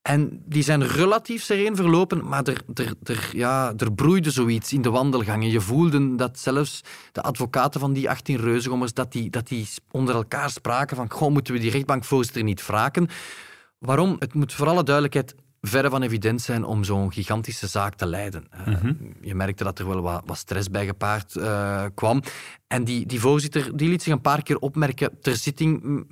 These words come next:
Speaker 1: met, ja, toch wel wat opvallende, eh, passages, hè. Zo, er was een sneer naar de topadvocaten in de zaak, hè, toen ze voorstelden om, om een herkwalificatie te overwegen. Ja, ze kwam een paar keer emotioneel uit de hoek dat je denkt,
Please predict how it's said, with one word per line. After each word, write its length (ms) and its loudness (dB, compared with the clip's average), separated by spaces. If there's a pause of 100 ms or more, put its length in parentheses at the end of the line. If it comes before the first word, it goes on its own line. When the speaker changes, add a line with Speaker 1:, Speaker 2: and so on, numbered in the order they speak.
(140)
Speaker 1:
met, 220 -2
ja, 220 2
toch 180 -4
wel 140 2
wat 200 -2
opvallende, 500 -2
eh, 140 0 (160)
passages, 640 0
hè. 160 0
Zo, 80 0
er 60 0
was 140 0
een 60 0
sneer 520 0
naar 320 2
de 220 0
topadvocaten 840 -2
in 100 0
de 100 0
zaak, 280 0
hè, 120 -4
toen 180 -2
ze 80 0
voorstelden 580 -2
om, 260 -2 (540)
om 180 0
een 200 2
herkwalificatie 1120 -2
te 140 -2
overwegen. 680 2 (760)
Ja, 160 4
ze 100 0
kwam 140 2
een 100 4
paar 200 2
keer 120 -4
emotioneel 540 2
uit 160 2
de 60 0
hoek 420 0
dat 180 0
je 100 4
denkt, 300 2